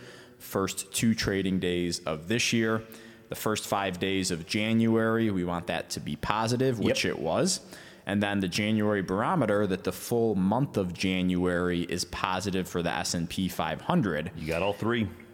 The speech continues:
Speaker 1: And once all three of these indicators are positive, after a negative year,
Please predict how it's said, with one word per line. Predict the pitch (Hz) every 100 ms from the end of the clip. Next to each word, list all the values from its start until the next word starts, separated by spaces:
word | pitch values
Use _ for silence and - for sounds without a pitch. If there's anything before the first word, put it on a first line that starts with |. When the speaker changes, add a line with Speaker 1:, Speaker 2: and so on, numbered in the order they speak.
| - -
Speaker 1:
And | 107 107 104 104 104 -
once | 98 107 151 - - - -
all | 104 120 143 147
three | - - 110 113 123
of |
these | 110 113 101
indicators | 104 110 - 123 127 120
are | 98 87
positive, | - 90 98 110 120 139 143 - - - - -
after | 95 107 - - 135 139 139
a | - 104
negative | 98 98 107 113 101
year, | 85 82 90 107 135